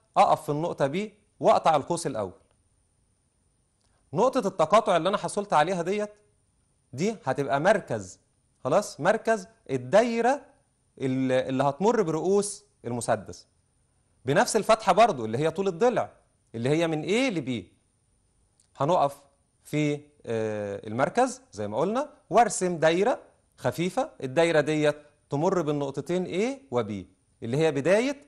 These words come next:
ونهاية الضلع. طيب الخطوة اللي بعد كده بنفس الفتحة برضو اللي هي من A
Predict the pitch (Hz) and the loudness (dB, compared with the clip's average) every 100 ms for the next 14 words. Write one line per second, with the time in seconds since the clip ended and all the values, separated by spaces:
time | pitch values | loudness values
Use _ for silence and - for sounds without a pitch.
0 | _ _ 117 131 131 156 160 165 165 - | _ _ -2 0 0 0 0 -2 -8 -14
1 | 110 107 80 82 _ _ _ _ _ _ | -6 -6 -6 -12 _ _ _ _ _ _
2 | _ _ _ _ _ _ _ _ 101 92 | _ _ _ _ _ _ _ _ -8 -8
3 | 95 151 156 147 143 165 156 185 160 101 | -4 -2 2 2 4 4 4 -2 -6 -8
4 | _ _ _ 113 160 269 - 202 - 208 | _ _ _ -2 0 0 0 0 0 0
5 | - 165 185 135 95 _ _ _ _ 113 | 0 4 4 2 -10 _ _ _ _ -4
6 | 127 165 165 147 143 185 226 262 | 0 2 2 0 0 0 0 -2